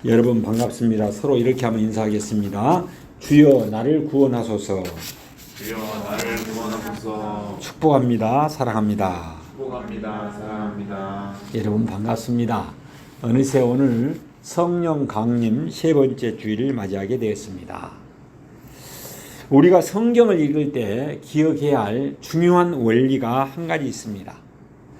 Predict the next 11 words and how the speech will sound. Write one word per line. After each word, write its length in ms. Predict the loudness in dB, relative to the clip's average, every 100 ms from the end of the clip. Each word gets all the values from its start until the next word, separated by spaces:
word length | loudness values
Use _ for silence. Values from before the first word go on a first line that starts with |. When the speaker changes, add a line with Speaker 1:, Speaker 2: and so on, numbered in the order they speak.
| -20 -2
Speaker 1:
즉, 240 | 2 2
내가 360 | 6 8 8 4
읽고 380 | 2 -4 2 2
있는 360 | 2 -2 -4
이 200 | -2 -2
성경 480 | -2 -4 -4 -4 -6
본문이 680 | -6 -4 -4 -2 0 0 -2 -14 -20 -20 -20 -10
나와 640 | 2 4 6 8 6 4
관계가 580 | 0 -2 0 2 2 2
있다는 500 | 0 -4 -6 -4 -4
사실입니다. 640 | -4 -6 -6 -6 -8 -10